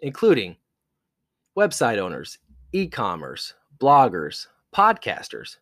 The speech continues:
real estate investors, affiliate marketers, vendors, social marketers, influencers,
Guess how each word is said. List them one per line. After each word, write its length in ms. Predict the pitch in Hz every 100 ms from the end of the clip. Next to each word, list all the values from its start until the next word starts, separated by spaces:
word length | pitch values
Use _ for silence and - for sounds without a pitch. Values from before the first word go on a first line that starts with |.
| _ _
real 200 | - 247
estate 300 | 202 - 120
investors, 560 | 95 82 76 - 64 - _ _
affiliate 500 | 143 - 208 175 113
marketers, 600 | 90 85 - 76 71 - _ _ _ _ _
vendors, 640 | - 185 127 101 87 - - _ _ _ _
social 440 | - - 131 - 131
marketers, 640 | 127 131 147 147 156 - _ _ _ _
influencers, 840 | 151 151 147 147 147 143 156 165